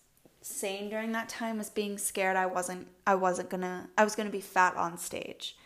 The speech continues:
That was the scariest thing, that thought for me. A lot of times I would not be able to sleep or try and sleep because I would be watching on Instagram, scrolling through Instagram,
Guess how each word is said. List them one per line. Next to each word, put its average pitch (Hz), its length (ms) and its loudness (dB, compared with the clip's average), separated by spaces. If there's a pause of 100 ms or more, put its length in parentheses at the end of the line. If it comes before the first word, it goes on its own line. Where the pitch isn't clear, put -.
(140)
That 220 100 6
was 226 140 6
the 233 60 4
scariest 202 680 2
thing, 190 540 -4
that 190 200 4
thought 185 260 2
for 190 120 -8
me. 180 340 -6 (500)
A 214 120 6
lot 214 240 10
of 226 100 2
times 208 720 0 (220)
I 196 760 4 (1040)
would 214 280 2
not 202 220 2
be 214 100 6
able 214 140 2
to 220 140 -2
sleep 202 680 0
or 214 140 -2
try 196 340 2
and 214 180 -2
sleep 240 380 -2
because 190 540 0
I 196 100 2
would 202 160 -2
be 262 140 2
watching 202 560 2
on 196 120 0
Instagram, 208 560 -4
scrolling 196 320 -4
through 202 120 -4
Instagram, 202 680 -4